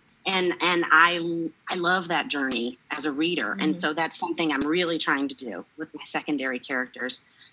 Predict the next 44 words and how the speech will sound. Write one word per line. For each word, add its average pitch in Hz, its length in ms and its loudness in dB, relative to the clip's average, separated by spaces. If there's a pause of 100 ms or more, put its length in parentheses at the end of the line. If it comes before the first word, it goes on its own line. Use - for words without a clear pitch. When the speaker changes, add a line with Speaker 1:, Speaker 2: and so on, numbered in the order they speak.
Speaker 1:
especially. - 760 2 (320)
And 175 120 -2
so 175 160 4
exploring 226 680 0
that, 277 380 6
it, 269 160 -2 (140)
it, - 260 -2
it - 80 0
scared 440 320 4
me 269 160 4
at 151 100 -4
first. - 380 2
When 170 100 4
I 240 200 8
wrote 302 240 2
this, 381 380 -2 (480)
and 185 80 0
I 208 80 4
showed 285 220 2
it 311 120 -2
to 311 60 2
my 262 160 2
agent, 254 440 0
and 220 100 2
I, 220 180 6 (100)
I 262 180 6
felt 262 320 0
very 220 220 0
much 220 300 0
like, 226 180 -2 (100)
"Nobody's 262 440 -4
gonna 220 200 2
wanna 226 240 2
publish 320 460 2
this. - 460 -4
Like, 190 240 -2
this, 277 400 -4 (360)
this - 200 -4
touches 247 420 0
on 175 180 4
some 254 180 -2
serious 156 640 -2
stuff." - 440 0
Speaker 2:
Yeah. 392 80 -12